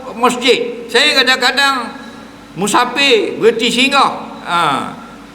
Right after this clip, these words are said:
Dan saya letak dalam tabung masjid sebagai bayaran. Dia begini. Kalau yang kita memang duduk di rumah, nak cah telefon ada, cok cocok je. Tapi oleh kerana cerdik, liar,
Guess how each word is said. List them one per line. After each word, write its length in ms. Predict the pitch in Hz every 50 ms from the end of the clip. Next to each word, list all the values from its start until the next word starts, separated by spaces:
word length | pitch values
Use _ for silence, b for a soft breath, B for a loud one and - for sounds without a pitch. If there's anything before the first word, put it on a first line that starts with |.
| - -
Dan 360 | - 220 208 202 190 170 156
saya 240 | 139 - 220 240 226
letak 480 | 233 233 233 269 233 240 233 - - -
dalam 240 | 156 202 220 208 185
tabung 320 | - 214 202 214 240 233
masjid 360 | 233 226 - 226 269 240 -
sebagai 400 | - 156 160 175 180 185 196 196
bayaran. 480 | 190 196 208 220 240 254 262 254 - - - - - - - - - - - - - - - - -
Dia 160 | - 175 226 226
begini. 320 | 185 165 165 151 123 104 - 104 104 - - - - - - - - - - - - - - - - - - - - - -
Kalau 480 | - 175 190 - 294 277 262 254 247 240
yang 320 | 233 233 220 220 220 196
kita 360 | - 233 220 - - - 233
memang 440 | 220 226 226 226 226 226 220 214 190
duduk 140 | 202 214 214
di 80 | - 180
rumah, 320 | 175 170 135 131 127 131 127 - - - - - - - - - - - - - - - - 160
nak 240 | 190 220 202 160 -
cah 240 | 226 208 170 165 -
telefon 560 | 180 165 180 185 185 - 240 233 208 185 185
ada, 180 | - 233 226 196 156 - - - - - - -
cok 280 | - 262 247 - -
cocok 340 | - 185 180 - - 220 - -
je. 80 | 92 82 - - - - - - - - - - -
Tapi 200 | - 170 170 - 233
oleh 240 | 233 226 226 214 226
kerana 240 | 208 208 208 214 196 - - - -
cerdik, 560 | - - 175 185 185 - 220 247 254 - - 185
liar, 560 | 190 190 196 220 247 277 277 - - -